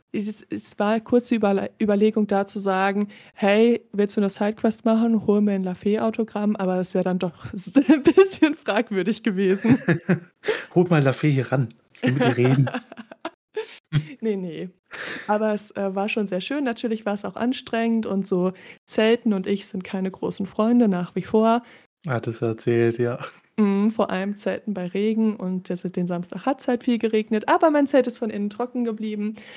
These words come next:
Speaker 2: Yeah.
Speaker 1: Und, äh, so oder so war's aber ein mega schönes Erlebnis und hat auch dafür gesorgt, dass ich mal so ein bisschen abschalten konnte und so ein bisschen runterkommen konnte von meinem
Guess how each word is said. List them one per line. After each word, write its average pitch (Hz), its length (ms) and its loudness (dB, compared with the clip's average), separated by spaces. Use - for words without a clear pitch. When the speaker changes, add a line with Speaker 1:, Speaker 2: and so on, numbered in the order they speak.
Speaker 2:
Yeah. 190 260 -2
Speaker 1:
Und, 214 360 2
äh, 196 320 -4
so 214 180 4
oder 214 180 2
so 196 200 0
war's 190 200 -2
aber 185 200 -4
ein 180 220 -4
mega 240 400 2
schönes 220 340 0
Erlebnis 208 580 0
und 403 280 0
hat 339 140 2
auch 269 160 0
dafür 247 320 2
gesorgt, 220 560 0
dass 226 140 -4
ich - 180 -10
mal 226 160 0
so 247 80 0
ein 233 80 2
bisschen 247 360 -2
abschalten 220 720 0
konnte 190 680 0
und 220 460 4
so 220 220 0
ein 214 80 2
bisschen 247 360 0
runterkommen 247 760 -4
konnte 240 480 -6
von 220 240 -8
meinem 202 500 -2